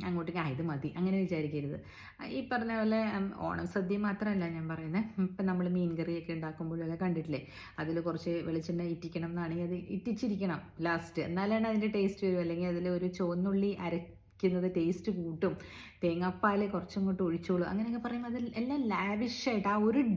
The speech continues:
ഡിഷിനെ നമ്മൾ അങ്ങോട്ട് മനോഹരമാക്കണം. ഒരെണ്ണം മതിയല്ലോ അപ്പോൾ ചോറിനാനായിട്ട് അല്ലേ? കേട്ടിട്ടില്ലേ, "ഇതൊരു ചമ്മന്തി മതി ഊണ് കഴിക്കാമെന്ന്."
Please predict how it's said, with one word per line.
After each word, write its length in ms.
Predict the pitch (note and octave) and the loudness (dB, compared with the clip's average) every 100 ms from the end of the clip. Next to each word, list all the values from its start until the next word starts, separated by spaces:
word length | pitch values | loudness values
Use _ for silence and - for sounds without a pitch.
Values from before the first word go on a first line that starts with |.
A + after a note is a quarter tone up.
| D3+ | 6
ഡിഷിനെ 480 | G#3 - C#4+ C#4+ | 4 4 6 6
നമ്മൾ 300 | C4+ G#3 F#3+ | 6 4 4
അങ്ങോട്ട് 300 | F#3+ F3+ F3+ F3+ D#3+ | 4 4 2 0 0
മനോഹരമാക്കണം. 1080 | D3+ D#3 D#3+ F3+ A3+ D4 B3 F#3+ C#3+ - C#3 - - | 0 0 2 6 6 6 6 4 2 -2 -10 -10 0
ഒരെണ്ണം 340 | F3 F3+ A#3 | 2 2 2
മതിയല്ലോ 380 | C#4 A#3+ C4+ A#3 | 0 2 2 2
അപ്പോൾ 120 | F#3+ | 2
ചോറിനാനായിട്ട് 720 | F#3 F3 D#3 D3+ C#3+ D3+ C#3+ | 0 0 0 -2 -4 -4 -4
അല്ലേ? 140 | F3+ F3+ | -2 0
കേട്ടിട്ടില്ലേ, 440 | G3+ G#3 G#3+ F3+ - - - - - | 0 -2 -2 -4 -4 -12 -16 -12 0
"ഇതൊരു 440 | F3 E3 C#4+ D4 | 2 4 4 4
ചമ്മന്തി 500 | C#4 C4+ F#3 G3+ A3 | 4 2 2 4 2
മതി 260 | A#3+ G3+ A3 | 2 2 2
ഊണ് 220 | F#3+ F#3+ | 2 2
കഴിക്കാമെന്ന്." 580 | G3 F#3 F#3 E3+ E3 | 4 2 0 -2 -2